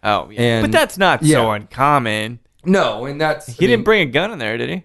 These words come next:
Speaker 2: No.
Speaker 1: Okay.
Speaker 2: I mean, he,
Speaker 1: Well, there you
Speaker 2: he,
Speaker 1: go.
Speaker 2: he took some swings with a stick, but no
Speaker 1: Hmm.
Speaker 2: guns. Uh, and so he was let go, and then all of a sudden they were like, "Guess what? You're a chef." And I'm like, "Fuck,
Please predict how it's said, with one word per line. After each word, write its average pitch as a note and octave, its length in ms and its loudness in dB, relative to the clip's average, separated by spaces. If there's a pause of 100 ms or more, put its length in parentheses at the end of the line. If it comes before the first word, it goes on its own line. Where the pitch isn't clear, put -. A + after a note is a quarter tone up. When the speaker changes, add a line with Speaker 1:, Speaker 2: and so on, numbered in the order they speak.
Speaker 2:
No. D3 420 4
Speaker 1:
Okay. B2+ 220 -2
Speaker 2:
I - 20 0
mean, B2+ 100 0
he, B2 80 0
Speaker 1:
Well, B3 80 0
there - 120 2
you C#3 80 0
Speaker 2:
he, - 60 -8
Speaker 1:
go. D#3 60 4
Speaker 2:
he G3+ 80 2
took B3 220 -2
some C#3+ 100 -8
swings C3+ 300 -2
with G#2 140 -12
a - 20 -18
stick, - 400 -4
but - 80 -16
no A#2+ 140 -2
Speaker 1:
Hmm. - 80 -4
Speaker 2:
guns. F2 360 -6 (120)
Uh, A#2+ 480 2 (760)
and C#3+ 580 2
so D3 220 2
he D3 140 2
was E3 180 0
let F#3 200 0
go, B2 400 -2 (200)
and A#2+ 260 0
then C3 160 0
all C3+ 180 0
of C#3 40 -2
a - 40 -12
sudden C#3 160 0
they C#3 80 -2
were C3+ 60 2
like, B2+ 180 0
"Guess E3 200 -2
what? A3+ 360 -8 (600)
You're F#3 200 4
a - 40 0
chef." - 500 -4
And G#2+ 80 -8
I'm A#2 80 -4
like, A#2 180 -2
"Fuck, - 480 -8